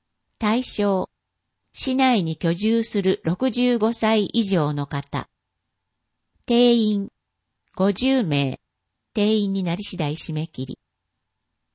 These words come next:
料金、無料。申し込み、問い合わせ。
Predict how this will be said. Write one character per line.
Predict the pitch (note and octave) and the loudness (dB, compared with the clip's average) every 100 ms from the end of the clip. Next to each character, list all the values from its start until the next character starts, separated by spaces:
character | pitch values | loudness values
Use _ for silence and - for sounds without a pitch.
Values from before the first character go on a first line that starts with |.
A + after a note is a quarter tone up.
| _ _ - | _ _ 0
料 | C4 B3+ | 2 2
金、 | - D#3 C#3+ - _ _ _ _ _ | -2 -4 -4 -8 _ _ _ _ _
無 | E3+ E3+ | -6 -2
料。 | E3+ F3 D#3+ - _ _ _ _ _ _ _ _ _ _ - | 0 0 0 -4 _ _ _ _ _ _ _ _ _ _ -4
申 | A#3+ C4+ | 0 0
し | - | -2
込 | - A#3 A3+ | -4 -2 0
み、 | G#3+ - _ | -2 -6 _
問 | G3+ A3 A3 | 0 2 0
い | |
合 | G#3 | 0
わ | G3+ | -2
せ。 | A3 - F3 | -4 -4 -4